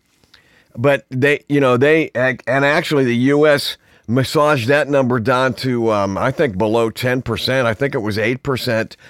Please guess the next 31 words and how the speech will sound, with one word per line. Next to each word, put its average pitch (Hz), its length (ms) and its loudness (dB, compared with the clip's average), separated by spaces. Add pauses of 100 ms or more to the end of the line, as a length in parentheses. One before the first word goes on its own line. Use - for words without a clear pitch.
(140)
at 113 200 -4
the 117 100 2
last 123 380 0
census. 117 640 -4 (800)
And 131 220 2
that's 151 180 2
just 131 300 -2
a 113 80 -6
story 117 480 -2
because, 92 640 -4 (100)
I 110 80 -4
mean, 104 220 -2
there 131 160 2
are 117 100 0
so 131 300 0
many 117 240 0
people 104 600 -4 (280)
disabled 110 580 -2
now 104 240 0
because 101 460 -6
of 87 80 -10
the 80 80 -10
jab. 87 500 -4 (2500)
Um, 123 560 2 (1200)
and, 147 320 2
and 139 320 2
the 131 60 4
way 123 160 4
that 120 180 0
they 110 160 -2
count 110 540 -4